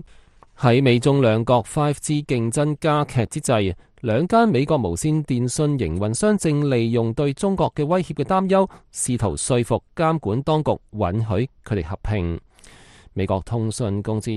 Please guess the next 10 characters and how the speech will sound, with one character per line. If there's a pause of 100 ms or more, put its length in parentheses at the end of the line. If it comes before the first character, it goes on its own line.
(320)
Sprint (220)
技
術
主
管 (200)
約
翰
索 (220)
表 (120)
示，